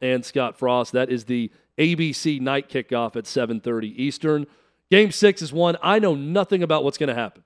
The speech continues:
I, I literally have no expectation for this game because I don't know what we're gonna get from either team. L S U at Kentucky. It would not surprise me if L S U went up, up there and won by twenty-one. Wouldn't surprise me if Kentucky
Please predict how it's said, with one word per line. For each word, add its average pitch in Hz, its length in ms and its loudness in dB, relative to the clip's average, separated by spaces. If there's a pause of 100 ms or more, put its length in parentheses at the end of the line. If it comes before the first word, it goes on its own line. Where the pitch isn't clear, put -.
(180)
I, 156 240 -2
I 160 60 2 (100)
literally 185 420 6
have 143 140 0
no 208 260 4
expectation 151 680 0 (360)
for 156 100 4
this 147 160 2
game 131 240 2
because 123 180 -8
I 165 140 4
don't 196 180 4
know 185 100 4
what 175 160 2
we're 160 80 0
gonna 165 140 0
get 131 300 -2
from 131 160 0
either 139 160 2
team. 120 320 -2 (340)
L 214 220 8
S 214 160 2
U 202 140 6
at 175 160 2
Kentucky. 151 460 -2 (240)
It 254 120 4
would 294 100 4
not 226 160 6
surprise 185 380 4
me 165 80 0
if 147 100 -2
L 160 120 4
S 143 120 -4
U 156 80 0
went 135 140 2
up, 123 220 -6
up 131 140 0
there 135 140 4
and 120 80 0
won 127 140 2
by 120 100 0
twenty-one. 127 560 -4 (460)
Wouldn't 240 180 8
surprise 214 420 6
me 214 100 6
if 190 100 2
Kentucky 185 520 2